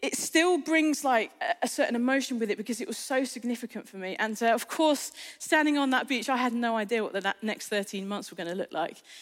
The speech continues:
If you'd said that to me now, I'd be like, "You are joking." You know, it's been hard. And even this morning, I've spoken to some of you. It's been so hard. It's been frustrating. You know, having to cancel D T I last summer at Stafford, it was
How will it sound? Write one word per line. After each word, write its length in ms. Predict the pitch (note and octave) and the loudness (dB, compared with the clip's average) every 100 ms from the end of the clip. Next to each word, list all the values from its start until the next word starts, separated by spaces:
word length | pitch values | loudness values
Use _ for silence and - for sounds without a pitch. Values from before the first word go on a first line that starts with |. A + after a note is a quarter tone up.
| - - | -20 -4
If 140 | A3+ A3+ | -2 -2
you'd 100 | G#3+ | 0
said 140 | A#3 | 0
that 120 | G#3+ | 0
to 60 | - | 0
me 60 | G#3+ | 0
now, 140 | G#3+ | 2
I'd 60 | F#3 | 2
be 40 | |
like, 140 | G3 | 4
"You 180 | B3+ C4 | 6 6
are 140 | G3 - | 4 2
joking." 680 | - A#3+ A#3+ A#3 G3+ G3+ G#3 - - - | 2 4 2 2 -2 -2 -6 -12 -14 0
You 80 | C#4 | 4
know, 120 | E4+ | 6
it's 160 | F4 - | 4 0
been 180 | E4+ D#4+ | 2 2
hard. 400 | - C4+ F4 A3+ | 4 6 6 4
And 100 | B3 | 0
even 200 | D4 D4 | 2 2
this 200 | C4+ - | 0 0
morning, 300 | D4+ D#4 B3 | 0 2 2
I've 160 | A3 | -2
spoken 420 | - - C4+ C4+ B3 | -4 -2 -2 0 -2
to 80 | A#3+ | -2
some 180 | B3 | -4
of 80 | A3+ | -4
you. 160 | A3+ G3+ | -4 -4
It's 160 | A3 - | -6 -4
been 180 | C4+ | -4
so 540 | B3 - - D4 C#4+ C4+ | -4 -8 -10 -6 -2 -4
hard. 640 | - - C#4 D4 A#3 F3+ - _ _ _ _ _ - | -4 -12 -10 -8 -8 -12 -18 _ _ _ _ _ -4
It's 140 | B3+ | -2
been 200 | D#4 C#4+ | 2 0
frustrating. 680 | C#4+ C4 - C#4 C#4+ A#3+ A#3 | 0 -6 -2 -2 0 -2 2
You 80 | C4 | 4
know, 180 | C#4+ C#4 - - - - | 4 0 -8 -16 -16 0
having 280 | C#4+ D4+ | 2 2
to 100 | C#4+ | 2
cancel 480 | C4 D4 C#4+ C#4 C4+ | 0 2 2 0 -4
D 160 | B3+ C4 | -2 -2
T 160 | - | 2
I 120 | C4 A#3 | 4 4
last 240 | A3 G#3 | 2 0
summer 240 | B3+ A3+ | -4 -4
at 140 | G3+ - | -4 -6
Stafford, 480 | - A#3 - F3 - | -4 -4 -2 -6 -2
it 140 | B3 A#3+ | -2 0
was 260 | B3 - | -4 -4